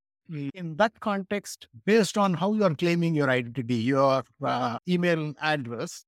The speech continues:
Speaker 2: your password, if you're using a two-factor authentication, that two-factor authentication, right, together is your identity claim. And that claim is what you lose to a masquerade. If you're on Facebook, then it's a different claim, different way of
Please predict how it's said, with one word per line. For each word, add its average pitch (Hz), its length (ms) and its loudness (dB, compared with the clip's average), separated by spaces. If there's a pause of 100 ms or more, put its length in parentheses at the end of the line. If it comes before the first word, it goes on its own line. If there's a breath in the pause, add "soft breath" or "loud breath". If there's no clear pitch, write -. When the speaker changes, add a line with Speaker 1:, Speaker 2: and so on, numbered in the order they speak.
(260)
Speaker 2:
your 127 240 0
password, 147 680 -4 (400)
if 151 180 -4
you're 208 120 4
using 185 420 0
a 156 160 0 (360)
two-factor 165 420 -2
authentication, 147 680 -4
that 156 220 0
two-factor 135 460 -4
authentication, - 580 -14 (120)
right, 180 160 -4 (200)
together 180 460 0
is 147 180 0
your 139 140 2
identity 123 560 -6
claim. 135 400 -2 (420)
And 147 340 -2
that 175 160 0 (140)
claim 170 360 0
is 123 180 -4
what 127 300 -2
you 120 80 2
lose 131 560 0
to 143 100 0
a 151 80 2
masquerade. 120 480 -4 (840)
If 180 200 2
you're 160 160 4
on 123 140 0
Facebook, 180 540 0
then 151 180 2
it's 147 160 -2
a 123 60 -4
different 170 420 -2
claim, 139 300 0
different 151 360 -2
way 143 120 -2
of 127 180 -4